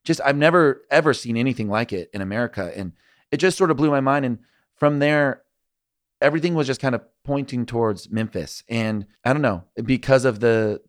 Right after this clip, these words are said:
having stayed at the Peabody that, that, that first time, it just kind of became my landmark of the place. You know, it's like a sort of baby bird effect. It was like, you know, when a baby bird is hatched and it sees, whatever it sees first, it thinks it's,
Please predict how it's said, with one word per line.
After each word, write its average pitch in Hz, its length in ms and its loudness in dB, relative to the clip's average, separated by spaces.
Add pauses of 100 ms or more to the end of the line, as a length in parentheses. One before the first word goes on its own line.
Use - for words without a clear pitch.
(140)
having 107 520 -4
stayed 113 280 -4
at 110 100 -4
the 104 80 -6
Peabody 113 420 -2
that, 92 320 -4
that, 95 240 -8
that 95 160 -6
first 113 280 -4
time, 107 380 -6 (340)
it 117 80 -6
just 117 180 -6
kind 120 180 -2
of 95 60 -6
became 104 420 -6
my 95 280 -6 (300)
landmark 107 500 -2
of 87 80 -8
the 85 100 -12
place. 76 340 -12
You 90 60 -10
know, 87 140 -6
it's 85 100 -12
like 87 120 -12
a 87 200 -8
sort 92 300 -10
of 78 180 -10
baby 90 240 -6
bird 85 240 -8
effect. 73 340 -12
It 82 40 -8
was 78 140 -12
like, 73 200 -14 (380)
you 98 80 -8
know, 98 60 -8
when 90 100 -8
a 76 40 -10
baby 80 260 -8
bird 80 200 -8
is 85 140 -10
hatched 80 340 -8
and 82 100 -8
it 85 200 -12
sees, 92 400 -14 (320)
whatever 131 220 6
it 143 80 0
sees 143 240 -4
first, 131 300 2
it 107 120 -8
thinks 107 180 -6
it's, 95 180 -10